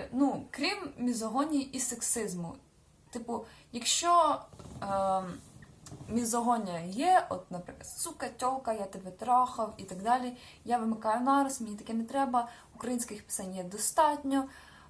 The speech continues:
От. Тому. А ще мені не подобається ш-, шароварщина, тобто «Ванька, встанька, що таке?» і, наприклад, «Гарна українка, я!»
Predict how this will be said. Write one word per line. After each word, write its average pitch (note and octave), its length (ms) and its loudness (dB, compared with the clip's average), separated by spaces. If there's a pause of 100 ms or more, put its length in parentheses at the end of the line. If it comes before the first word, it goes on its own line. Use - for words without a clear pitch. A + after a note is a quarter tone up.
От. E3+ 300 0 (440)
Тому. A#3+ 300 -4 (1300)
А A#3 120 4
ще - 280 0
мені C#4 200 0
не B3 80 0
подобається A3+ 460 -2
ш-, - 500 -2
шароварщина, A#3+ 920 4
тобто F#3+ 260 -6
«Ванька, F#3+ 300 0
встанька, F#3+ 440 -2
що F#3 200 -6
таке?» C#4+ 520 -4 (480)
і, A#3+ 300 -2
наприклад, G#3+ 640 -2
«Гарна C4+ 300 6
українка, G#4 400 0
я!» B4 1300 12